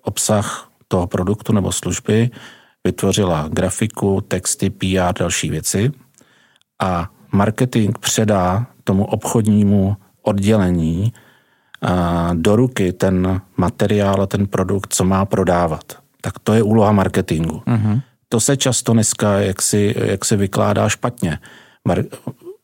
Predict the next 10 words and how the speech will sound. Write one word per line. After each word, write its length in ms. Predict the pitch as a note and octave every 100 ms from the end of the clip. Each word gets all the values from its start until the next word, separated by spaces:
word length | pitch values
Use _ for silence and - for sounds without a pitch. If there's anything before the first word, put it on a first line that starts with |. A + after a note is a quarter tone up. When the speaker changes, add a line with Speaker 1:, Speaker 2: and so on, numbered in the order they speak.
| _ _ _ _ _ _ _ -
Speaker 1:
fir-, 360 | - G2+ A2
firmy 340 | - A2 G#2 A#2
si 200 | - A2+
představují, 480 | - G#2 - G#2+ G#2
že 100 | G#2+
marketing 600 | G2 G#2 B2 A#2+ A#2+ A#2
jako 200 | A2+ G#2+
takový 400 | G2+ - G#2+ A2+
už 120 | A2
prodává. 680 | - G2+ G2+ G2+ F#2 D2+